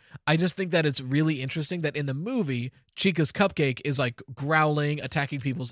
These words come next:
ankles, jumping and biting. Like, it acts like a dog. But thank you for your question, Chamako.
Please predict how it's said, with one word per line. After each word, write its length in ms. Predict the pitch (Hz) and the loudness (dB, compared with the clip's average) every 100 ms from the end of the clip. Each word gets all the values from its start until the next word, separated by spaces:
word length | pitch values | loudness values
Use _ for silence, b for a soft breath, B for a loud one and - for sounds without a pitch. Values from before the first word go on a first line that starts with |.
| - | -4
ankles, 580 | 160 151 156 143 139 - B _ | -2 0 2 2 0 -4 B _
jumping 440 | - 151 143 151 | -2 -2 0 -2
and 120 | 135 120 | -2 -2
biting. 380 | 143 143 139 | 0 2 0
Like, 180 | 143 139 | -2 0
it 120 | 175 - | -2 -2
acts 480 | 160 180 127 - - - _ - | 2 2 2 0 -4 -6 _ -6
like 320 | 135 139 123 | 2 2 2
a 60 | |
dog. 480 | 117 113 110 - 139 - _ _ _ - | -2 -4 -6 -12 -16 -20 _ _ _ -2
But 240 | 127 120 - | -2 0 0
thank 140 | 226 | 2
you 40 | 196 | 4
for 100 | 160 | 4
your 80 | |
question, 420 | 135 135 - 123 117 | 4 0 0 -4 -2
Chamako. 520 | 131 117 120 123 | -4 -4 -8 -10